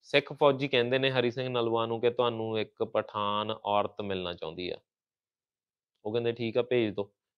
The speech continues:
ਜਦੋਂ ਇਹ ਅੰਦਰ ਜਾਂਦੀ ਆ, ਹਰੀ ਸਿੰਘ ਨਲੂਏ ਦੀ ਉਮਰ ਉਸ ਟਾਈਮ ਤੇ ਬਿਆਲੀ ਸਾਲ ਦੀ ਉਮਰ ਸੀ ਹਰੀ ਸਿੰਘ ਨਲੂਏ ਦੀ, ਇਹਦੀ ਉਮਰ ਸੀ ਵੀਹ ਸਾਲ। ਇਹ ਜਾ ਕੇ ਕਹਿੰਦੀ ਆ ਕਿ "ਮੈਨੂੰ ਤੁਹਾਡੇ ਵਰਗਾ ਪੁੱਤ ਚਾਹੀਦਾ ਹੈ।"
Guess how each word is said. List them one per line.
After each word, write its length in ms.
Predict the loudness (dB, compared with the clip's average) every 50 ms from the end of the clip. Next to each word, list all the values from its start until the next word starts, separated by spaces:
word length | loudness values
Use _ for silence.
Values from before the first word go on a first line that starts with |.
| _ 0
ਜਦੋਂ 180 | 2 4 6
ਇਹ 100 | 4 4
ਅੰਦਰ 260 | 4 6 6 6 6 6
ਜਾਂਦੀ 380 | 4 2 0 2 2 4 6
ਆ, 140 | 6 6 6
ਹਰੀ 240 | 4 2 2 0 0
ਸਿੰਘ 220 | 0 -4 -4 -4
ਨਲੂਏ 540 | -2 -2 0 0 0 2 4 4 4 4 4
ਦੀ 260 | 2 0 -2 -2 -2 -4 -6
ਉਮਰ 500 | -6 -2 0 2 4 4 4 4 2 2 -2 _ _ _ _ _ _
ਉਸ 140 | -4 -4 -2 0
ਟਾਈਮ 200 | 2 2 2 4
ਤੇ 100 | 4 2
ਬਿਆਲੀ 320 | 4 8 8 8 8 6 4
ਸਾਲ 240 | 4 4 4 4 4
ਦੀ 80 | 4
ਉਮਰ 220 | 2 2 0 -2 -2
ਸੀ 180 | -2 -4 -4
ਹਰੀ 160 | -4 -4 -4
ਸਿੰਘ 180 | -4 -6 -6 -4
ਨਲੂਏ 320 | -4 -4 -4 -4 -4 -4
ਦੀ, 160 | -6 -6 -12 -16 _ _ _ _ _ 0
ਇਹਦੀ 220 | 2 4 4 4
ਉਮਰ 260 | 4 4 2 0 0
ਸੀ 140 | 0 -2 -2
ਵੀਹ 240 | -2 0 -2 -2 -2
ਸਾਲ। 340 | 0 0 0 0 0 -4 -10 _ _ _ _ _ _ _ _ _ _ _ _ _ -2
ਇਹ 80 | 2
ਜਾ 180 | 6 6 6 6
ਕੇ 140 | 4 2 2
ਕਹਿੰਦੀ 300 | 2 -2 -2 2 2 2
ਆ 80 | 2
ਕਿ 120 | 4 2 2
"ਮੈਨੂੰ 520 | 4 2 2 2 2 0 0 0 -4 -8 _ _ _ _ _ 4
ਤੁਹਾਡੇ 260 | 4 6 8 8 8
ਵਰਗਾ 260 | 8 8 8 6 2
ਪੁੱਤ 280 | 4 4 2 2 2 0
ਚਾਹੀਦਾ 360 | 2 2 2 4 2 0 0
ਹੈ।" 140 | 0 -4